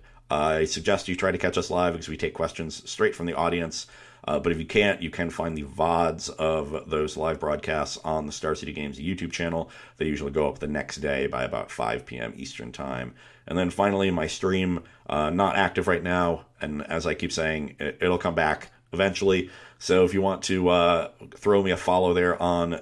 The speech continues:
Twitch and get notified when I do come back, I am Ross underscore Miriam, uh, there. Tannen, if people want to hear more about the Atlanta Braves,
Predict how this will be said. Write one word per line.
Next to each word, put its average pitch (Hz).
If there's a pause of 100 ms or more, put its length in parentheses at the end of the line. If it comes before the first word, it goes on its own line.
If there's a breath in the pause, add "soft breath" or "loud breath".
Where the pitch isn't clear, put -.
Twitch -
and 87
get 87
notified 82
when 82
I 80
do 90
come 85
back, 80
I 78
am 76 (260 loud breath)
Ross 90
underscore 80
Miriam, 71 (340 soft breath)
uh, 65
there. 67 (460 soft breath)
Tannen, 101
if -
people 87
want 85 (140)
to 82
hear 82
more 85
about 78
the 82
Atlanta 71
Braves, 67